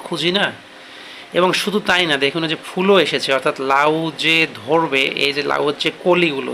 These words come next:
ছোট ছোট যে কলি হয় না লাউয়ের, সেই লাউয়ের কলিগুলোও কিন্তু এখানে দেখতে পাচ্ছি আমরা। তো অজুহাত কেন বললাম? অজুহাত এজন্য বললাম, দেখুন এই গাছটি যিনি রোপণ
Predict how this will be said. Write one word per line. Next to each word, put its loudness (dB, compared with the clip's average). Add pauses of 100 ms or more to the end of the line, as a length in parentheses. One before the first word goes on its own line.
ছোট -6
ছোট -10 (120)
যে -2 (100)
কলি 0
হয় 0
না 2
লাউয়ের, 4 (600)
সেই 2
লাউয়ের 4 (120)
কলিগুলোও 4 (100)
কিন্তু -2 (100)
এখানে 0 (160)
দেখতে 0
পাচ্ছি 0 (120)
আমরা। -8 (920)
তো -2 (140)
অজুহাত 4 (120)
কেন 4
বললাম? 4 (260)
অজুহাত 2 (160)
এজন্য 2 (120)
বললাম, 2 (140)
দেখুন 0 (140)
এই 0
গাছটি 0 (280)
যিনি 0
রোপণ 2